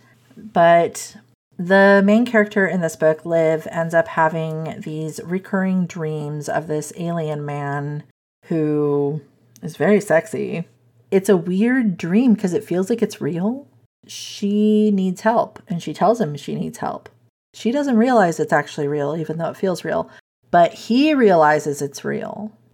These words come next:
because it is, <laughs> and ends up going to help her. I don't really wanna reveal too much, but the, the thing in this world is that, you know, we have fated mates, of course. And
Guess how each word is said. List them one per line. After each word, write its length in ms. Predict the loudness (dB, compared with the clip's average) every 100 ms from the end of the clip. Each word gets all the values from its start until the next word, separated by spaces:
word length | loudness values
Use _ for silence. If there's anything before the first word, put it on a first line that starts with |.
| _ _
because 360 | -12 -6 -6 -6
it 120 | -4
is, 560 | -4 -4 -10 -14 -18 _ _
<laughs> 160 | _
and 1040 | 0 2 2 2 2 4 0 0 -2 -8 -8 _ _ _ _ -2
ends 180 | 2 2
up 160 | 0
going 220 | -2 -2
to 80 | -4
help 280 | -4 -4 -4
her. 320 | -8 -8 -10 _ _ _ _ -8
I 40 |
don't 100 | -4
really 200 | 0 0
wanna 220 | 0 0 0
reveal 440 | -2 4 4 4
too 220 | 2 2
much, 400 | 4 4 0 0
but 180 | -2 -2
the, 380 | 0 0 0 -4 -14
the 220 | -8 -6
thing 400 | -6 0 2 4
in 120 | 4 4
this 260 | 2 -4
world 480 | -2 2 2 2 -2
is 240 | -4 -6
that, 440 | -2 0 0 -2 -6 _
you 120 | -10
know, 140 | -8 -6
we 80 | -6
have 100 | -6
fated 380 | -4 -2 -4 -4
mates, 300 | -6 -8 -10
of 120 | -14
course. 460 | -12 -12 -12 -18 -12
And 580 | -6 -4 -4 -4 -8 -12